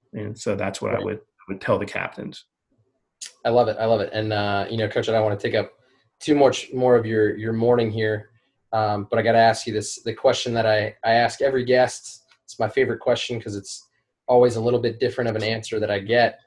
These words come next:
Speaker 2: Um, you know, I have kind of a feeling of where your answer is gonna go, but what is your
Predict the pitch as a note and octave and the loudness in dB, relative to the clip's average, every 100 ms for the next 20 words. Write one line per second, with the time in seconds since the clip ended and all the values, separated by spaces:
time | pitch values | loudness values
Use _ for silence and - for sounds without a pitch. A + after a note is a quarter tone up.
0 | A#2 G#2+ G2+ G2 F#2+ - _ _ _ _ | -6 -2 -2 -2 -6 -16 _ _ _ _
1 | A2 G#2+ G#2 G#2 - A#2 G#2 G2 A#2+ A2+ | -4 0 2 2 0 -2 -2 -6 -4 -2
2 | G#2 G#2 G#2 G2 G2+ - G2+ G2 F#2 A#2+ | -2 0 0 0 -2 -6 -10 -10 0 4
3 | A2 G2 G2 - _ _ _ _ - G2+ | 4 2 -2 -2 _ _ _ _ -18 -8
4 | G2+ D3 C#3+ C3+ A2+ G#2 A2+ A2+ A2+ A2+ | 6 6 6 2 0 -2 -2 2 2 2